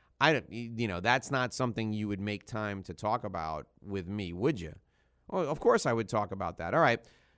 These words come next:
do me a favor. Let's look at your credit card statements. Let me talk to your accountant. All we need to do, get me your accountant's contact information, and I'll contact him, and we'll work it all out. And, you know,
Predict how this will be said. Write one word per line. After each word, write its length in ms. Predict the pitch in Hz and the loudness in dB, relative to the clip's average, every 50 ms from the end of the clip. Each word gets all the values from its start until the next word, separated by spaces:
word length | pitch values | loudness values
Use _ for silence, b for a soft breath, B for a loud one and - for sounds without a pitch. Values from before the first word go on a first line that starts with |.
| b b - | b b 0
do 140 | 135 165 | 2 6
me 80 | 170 175 | 6 6
a 60 | 165 | 6
favor. 360 | - 143 120 107 87 76 67 - - _ _ - | 6 4 2 2 0 -4 -8 -12 -16 _ _ 2
Let's 320 | 120 131 151 143 - - | 4 4 4 4 2 -4
look 380 | 131 127 120 127 139 139 - - - | -4 0 4 4 4 4 2 -2 -4
at 300 | - 110 104 98 95 - - | -2 0 0 0 0 -2 -4
your 120 | - 131 131 | -4 -4 0
credit 300 | - 151 147 147 143 - | 4 6 6 6 4 4
card 260 | - 143 143 139 120 | 4 4 4 4 2
statements. 600 | - - 139 135 131 - 131 131 127 120 - - | 0 0 0 0 0 0 0 -2 -2 -2 -2 0
Let 160 | 131 131 131 | 0 0 2
me 100 | 147 139 | 0 0
talk 320 | - - 123 127 123 120 - | 0 2 4 4 4 4 2
to 100 | - 123 | -2 0
your 140 | 117 117 117 | 2 2 2
accountant. 560 | 110 - 117 110 104 95 101 110 110 104 - - _ - | 2 0 0 0 0 0 -2 -2 -4 -4 -6 -10 _ 0
All 200 | 123 131 139 139 | 2 4 4 6
we 160 | 143 143 139 | 4 4 4
need 160 | 135 135 123 | 2 2 0
to 100 | 117 123 | 0 -2
do, 340 | 110 98 101 98 101 101 92 - _ - | 0 0 0 2 0 0 -2 -6 _ 0
get 140 | 117 123 113 | 0 0 2
me 120 | 139 139 | 2 2
your 180 | 131 127 123 120 | 2 2 2 0
accountant's 420 | 113 107 - 120 117 113 113 - | 0 -2 -2 -2 -2 -2 -4 -4
contact 500 | - 107 104 104 101 - 104 101 95 - | -2 -2 -2 -2 -2 -2 -4 -4 -4 -4
information, 640 | 104 98 90 104 98 95 92 92 92 - - 95 92 | -6 -6 -6 -6 -4 -4 -4 -4 -4 -6 -6 -6 -4
and 160 | 92 90 92 | -4 -4 -4
I'll 300 | 92 104 113 120 120 120 | -2 0 2 2 2 0
contact 580 | - - 113 110 110 107 110 113 104 104 101 - | 0 -2 -2 -2 -2 -2 0 0 -2 -2 -2 -2
him, 180 | 104 98 98 | -2 -2 0
and 140 | 98 95 92 | 0 0 0
we'll 160 | 98 104 104 | 0 0 0
work 240 | 98 101 98 92 101 | 0 0 -2 -2 -2
it 60 | 101 | -2
all 200 | 90 90 90 85 | -2 0 0 0
out. 300 | 82 85 87 92 92 - b b b b b b | 0 0 0 -2 -2 -4 b b b b b b
And, 480 | - 120 131 131 127 127 127 127 127 - | -2 0 2 2 2 2 2 0 0 -2
you 100 | 247 254 | -2 0
know, 300 | - 226 226 220 - - | 4 6 6 6 4 2